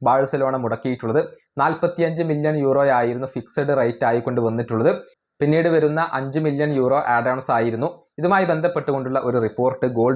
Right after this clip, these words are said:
dot com ഇപ്പോൾ പ്രസിദ്ധീകരിച്ചിട്ടുണ്ട്. അതായത് ബയേൺ മ്യൂണിക്കിന് ഈ ട്രാൻസ്ഫറിന്റെ കാര്യത്തിലുള്ള തുക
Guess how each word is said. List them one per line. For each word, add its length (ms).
dot 200
com 160
ഇപ്പോൾ 320
പ്രസിദ്ധീകരിച്ചിട്ടുണ്ട്. 960
അതായത് 360
ബയേൺ 380
മ്യൂണിക്കിന് 760
ഈ 80
ട്രാൻസ്ഫറിന്റെ 680
കാര്യത്തിലുള്ള 680
തുക 340